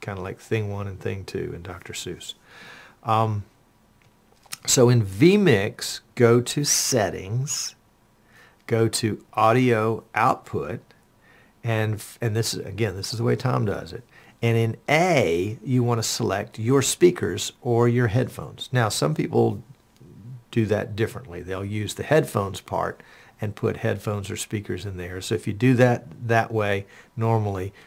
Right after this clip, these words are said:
then just sort of make the, make the, uh, the jump here and, and use what we're about to say about A as what you would normally do. And that is right now, I want the A bus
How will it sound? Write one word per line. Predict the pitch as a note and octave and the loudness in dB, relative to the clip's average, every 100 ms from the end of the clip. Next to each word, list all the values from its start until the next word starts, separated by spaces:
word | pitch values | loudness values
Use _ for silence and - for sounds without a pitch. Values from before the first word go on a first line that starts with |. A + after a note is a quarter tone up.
| _ | _
then | G2+ G2 | -8 -6
just | G2 F2+ | -6 -6
sort | - G2 | -4 -4
of | F2+ | -4
make | G#2+ A2+ | -8 -6
the, | G#2+ G2+ - A#2+ - - | -8 -8 -12 -16 -14 -8
make | A2+ G#2 | -8 -6
the, | A2 G2+ F#2+ | -6 -4 -4
uh, | G2+ | -8
the | G#2 G#2+ | -4 -4
jump | G2+ B2 A2+ G2 - _ - _ | 2 4 4 2 -10 _ -20 _
here | A2+ G2+ G#2 - _ - | -2 0 -2 -6 _ -12
and, | G2+ G2+ G2 G2+ - | -8 -6 -6 -10 -10
and | A2 G2 | -10 -8
use | G#2 G#2+ G2+ - A2+ | -2 -2 -2 -4 -4
what | G#2+ | -4
we're | G#2+ | -4
about | G2 G#2 G2+ | -4 -2 -4
to | - | -6
say | - G#2 F#2+ | -4 -2 -2
about | F#2+ F#2+ F2 - | -2 -4 -4 0
A | B2 G#2+ E2+ F#2+ G#2+ - - - - | 2 2 0 -2 -4 -8 -20 -16 -6
as | G#2 G2+ G2+ G2 G2+ - - | -2 -2 -2 -4 -6 -12 -12
what | B2 A2 F#2+ | -6 -4 -4
you | G#2 G2 | -6 -6
would | F#2 G2+ - | -6 -10 -8
normally | A#2 G2+ F#2+ G2 | -6 -6 -8 -4
do. | G2+ G#2+ - - | 0 0 0 -10
And | A2 A2 | -8 -2
that | A2 | 2
is | G#2+ G2+ | 2 2
right | A2 C3+ | 2 2
now, | D3+ C#3+ B2 - | 0 0 0 2
I | A#2+ | 2
want | C3 B2 | 2 2
the | - - | -2 2
A | C3 C3+ | 4 6
bus | A2 F#2 F#2 - | 4 2 0 -4